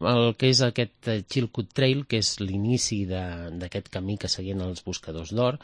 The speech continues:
a través de les muntanyes que connecten Alaska amb el Canadà,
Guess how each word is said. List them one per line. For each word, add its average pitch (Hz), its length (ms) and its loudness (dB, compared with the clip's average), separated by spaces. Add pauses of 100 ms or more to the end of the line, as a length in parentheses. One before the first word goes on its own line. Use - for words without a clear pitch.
(160)
a - 80 -4
través 95 320 0
de 101 80 -2
les 92 160 -4
muntanyes 92 480 -2
que 92 80 -8
connecten 92 480 -6
Alaska 87 560 -8
amb 85 240 -8
el 80 160 -10
Canadà, 87 300 -6